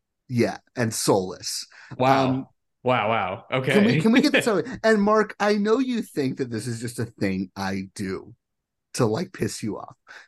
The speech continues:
Speaker 1: but this is a hundred percent true. I wanna, like, set this out there.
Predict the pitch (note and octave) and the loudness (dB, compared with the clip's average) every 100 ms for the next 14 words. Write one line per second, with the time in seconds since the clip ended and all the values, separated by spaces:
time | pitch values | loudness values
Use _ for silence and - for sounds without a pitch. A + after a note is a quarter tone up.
0 | - F3 - G#3 A3+ G#3+ F#3+ - _ D#3 | -2 -2 2 0 0 -4 -6 -12 _ -6
1 | B2+ D#3+ C#3 C#3 C3 - G#2 G2+ F#2 - | 0 0 0 -2 -4 -2 -4 -4 -8 0
2 | C3+ F#3+ A3+ G3+ F#3 - C3 B2+ A2+ A2 | 2 4 4 2 0 -8 -10 -10 -12 -14